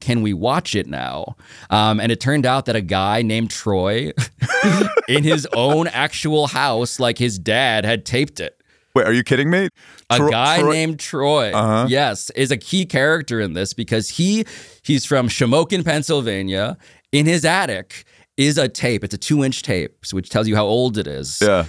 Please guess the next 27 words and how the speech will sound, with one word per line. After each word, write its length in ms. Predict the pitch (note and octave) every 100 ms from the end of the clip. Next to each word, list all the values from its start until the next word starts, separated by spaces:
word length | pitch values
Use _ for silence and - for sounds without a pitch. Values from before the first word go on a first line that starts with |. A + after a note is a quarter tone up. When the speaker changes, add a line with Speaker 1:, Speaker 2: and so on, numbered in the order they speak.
| -
Speaker 1:
And 280 | A#2+ B2+ G#2+
Troy 640 | - F3+ G#3+ F3+ C#3 C#3 _
calls 360 | - B2+ D3 D#3+
the 160 | C#3 C3+
N 80 |
F 180 | C3+ B2
L 440 | E3+ - D3 C#3+ - _ _ -
and 120 | C3
is 140 | C3+
like, 260 | C3+ C#3 - _ -
"I 140 | C#3+ C3
have 340 | C#3+ F3 F3
your 160 | D3+ C#3+
tape. 400 | - A3 C#4 -
I 120 | A#2
have 320 | A#2+ D#3 F3
the 160 | D#3 C#3+
Ark 260 | C#3 F3+ G3+
of 120 | D#3
the 100 | D#3+
Covenant 460 | - C#3+ C#3+ A2+
when 100 | E2+
it 80 | A2
comes 260 | - A#2+ A#2+
to 100 | A#2
sports 320 | - B2 C3+
broadcasting. 800 | - B2+ B2+ - E2 E2+ C2 C2+